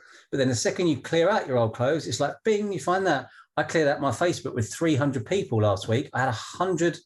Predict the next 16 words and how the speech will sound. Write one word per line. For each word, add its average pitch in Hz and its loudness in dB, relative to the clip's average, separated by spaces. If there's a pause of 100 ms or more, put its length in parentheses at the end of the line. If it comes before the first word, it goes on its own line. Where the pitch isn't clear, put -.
(180)
people 127 2
add 147 2
me 131 0
on 123 0
Facebook 135 -2
this 117 -4
week. 110 0 (460)
I 170 2
usually 214 0
get, 131 0
like, 113 0
two 143 -2
or 123 2
three 123 0
a 120 2
week. 135 0